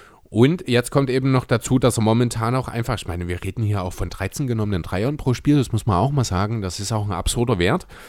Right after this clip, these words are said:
Dass er davon dann nur siebenunddreißig Prozent trifft, ist,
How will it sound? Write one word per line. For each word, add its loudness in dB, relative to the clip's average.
Dass 2
er 2
davon 2
dann 2
nur 4
siebenunddreißig 0
Prozent -2
trifft, -2
ist, -2